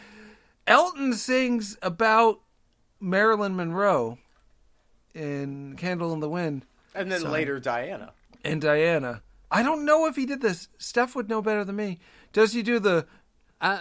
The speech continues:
Speaker 3: I just wanna
Speaker 1: Yeah.
Speaker 3: say, right, I momentarily had my headphones off,
Speaker 1: Yeah.
Speaker 3: right,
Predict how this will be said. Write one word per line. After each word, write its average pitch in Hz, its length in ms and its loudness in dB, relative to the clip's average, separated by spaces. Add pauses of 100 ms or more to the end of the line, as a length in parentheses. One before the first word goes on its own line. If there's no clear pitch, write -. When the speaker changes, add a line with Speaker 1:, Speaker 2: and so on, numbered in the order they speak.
Speaker 3:
I 185 120 -2
just 247 220 -8
wanna 262 180 -4
Speaker 1:
Yeah. 254 40 -4
Speaker 3:
say, 156 480 -6
right, 135 380 -4 (100)
I 151 80 -4
momentarily 196 640 -4
had 190 160 -6
my 170 120 -8
headphones 139 500 -10
off, 120 220 -18
Speaker 1:
Yeah. 151 220 -14
Speaker 3:
right, 120 320 -12